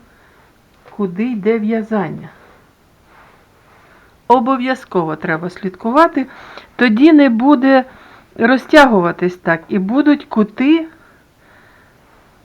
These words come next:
точно зшиватися. От зараз я буду пришивати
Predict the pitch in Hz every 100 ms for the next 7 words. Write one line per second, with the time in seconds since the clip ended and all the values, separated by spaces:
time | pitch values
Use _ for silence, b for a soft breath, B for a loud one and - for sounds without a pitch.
0 | _ _ _ _ _ _ _ _ _ _
1 | _ _ _ _ _ _ _ - 247 262
2 | - 269 262 - 214 165 139 - 170 -
3 | 180 - - _ _ _ _ _ _ _
4 | _ _ _ b b b b b b -
5 | - 302 240 247 220 214 208 208 190 185
6 | 185 180 175 - 160 156 -